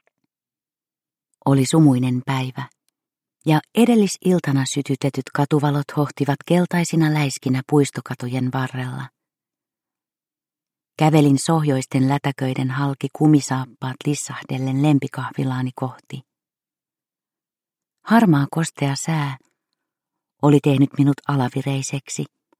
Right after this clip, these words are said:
mutta olin päättänyt piristää mielialaani aluksi menemällä kahville, joka oli vain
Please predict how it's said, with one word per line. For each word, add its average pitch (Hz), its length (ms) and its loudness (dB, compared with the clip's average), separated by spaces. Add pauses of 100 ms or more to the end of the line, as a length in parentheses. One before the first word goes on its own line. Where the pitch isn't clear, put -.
(1200)
mutta 139 300 2
olin 139 220 2
päättänyt 165 540 0
piristää 151 520 -4
mielialaani 135 800 -2 (680)
aluksi 208 360 0
menemällä 151 480 2
kahville, 139 600 -8 (1400)
joka 123 220 0
oli 120 220 -2
vain 131 180 0